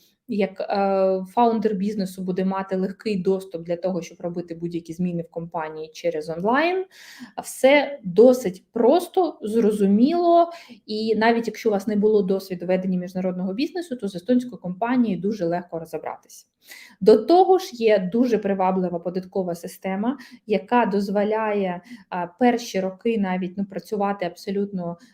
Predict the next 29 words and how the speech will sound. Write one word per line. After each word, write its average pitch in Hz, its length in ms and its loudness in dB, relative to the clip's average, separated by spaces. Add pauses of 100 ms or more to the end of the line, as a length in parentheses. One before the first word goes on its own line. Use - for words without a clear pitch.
а, 175 300 -4
легально, 196 640 -2
не, 185 380 -4 (220)
а, 165 280 -10 (240)
м, 185 460 -8
не 190 80 2
сплачуючи 202 680 -4
податок 185 480 -2
на 190 100 -2
прибуток, 180 680 -6
якщо 247 380 0
фаундер 220 520 0
не 214 120 -4
виводить 196 400 -2
собі 196 220 -6
дивіденди. 190 600 -4 (360)
Тому 240 280 2
це - 140 -2
також 277 340 -4
може 208 220 -4
бути 185 320 -4 (240)
корисним 208 640 -2
багатьом 185 420 -4
стартап-, - 880 -8
стартапам 240 720 -4
або, 214 480 -2 (280)
а, 180 120 -2
компаніям, 202 760 -2
що 196 480 -4